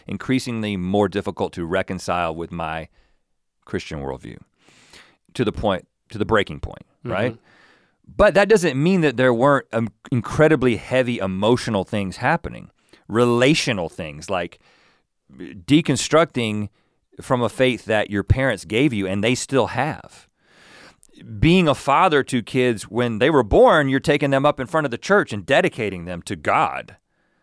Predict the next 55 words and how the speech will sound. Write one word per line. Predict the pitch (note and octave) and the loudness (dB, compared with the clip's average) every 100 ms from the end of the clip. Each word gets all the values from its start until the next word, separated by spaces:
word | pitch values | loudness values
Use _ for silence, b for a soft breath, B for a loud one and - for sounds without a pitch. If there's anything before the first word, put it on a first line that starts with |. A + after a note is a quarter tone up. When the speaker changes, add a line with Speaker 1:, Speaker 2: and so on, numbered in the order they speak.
| _ _ | _ _
Speaker 1:
and | - A2 | -8 -4
then | G#2+ D3 C#3 A#2+ | 0 0 0 2
no | B2+ C#3 | 2 4
longer | C3+ C3 A2+ | 2 0 -2
believing | F2 A2+ G#2+ A#2+ E3 C3+ G2+ | -4 -4 -4 -2 -2 -4 -4
in | F#2 | -6
that | F2+ E2 | -8 -8
God | E2+ D#2+ D#2+ | -8 -8 -8
in | D#2+ | -10
the | |
same | D#2+ F#2 D#2 D#2 | -10 -10 -10 -10
way, | D#2 D#2+ B2 b b b | -12 -12 -14 b b b
and | F#2 | -4
no | A2+ | 0
longer | A#2+ B2 B2 A#2 | 2 2 2 0
adhering | F#2 B2 D3 C#3+ A#2 | 0 -2 -2 -2 -4
to | A2 F#2 | -4 -4
a | |
biblical | D#2+ F2 E2+ - | -4 -6 -6 -4
or | F2+ E2+ E2+ F2 | -2 -2 -4 -8
Christian | - F#2+ - | -6 -6 -6
worldview, | E2 E2 D#2+ D2+ E2 F#2 | -10 -8 -8 -10 -10 -10
and | F#2+ | -10
still | - B2 C3 | -8 -2 0
wanting | A#2+ A#2+ A2 | 0 0 -2
the | |
best | G2 B2 D#3+ | 0 0 0
for | G#2+ | -4
them. | D#2+ C#2+ | -8 -10
Like, | F2+ | -6
what | B2 | -2
is | D3+ | 0
that? | D#3 C3+ b b b b | 0 0 b b b b
So | - D3+ | -2 2
what | F#3+ | 4
I | F#3 | 2
would | C3+ | 0
find | F3 G#3+ D#3+ | -2 -4 -4
is | A2 | -2
that | A#2 G2+ _ _ _ _ _ _ _ _ _ - | -2 -2 _ _ _ _ _ _ _ _ _ -4
the | G#2+ | 2
way | B2 | 4
for | D3 C#3 | 4 0
me | |
to | G#2+ | -4
process | - C#3 C#3+ - A#2 | -2 2 2 2 0
all | A#2+ G#2 | 2 2
these | G2 F2+ | 0 -4
emotions | F2+ F#2+ A#2 F#3 - G#2 D#2+ D#2+ - | -4 0 2 4 2 -2 -6 -8 -8
was | F2 E2 | -8 -6
to | D#2+ | -8
write | D2+ D2 | -8 -8
a | |
song | - C#2 A#1+ | -10 -14 -14
about | A1+ | -18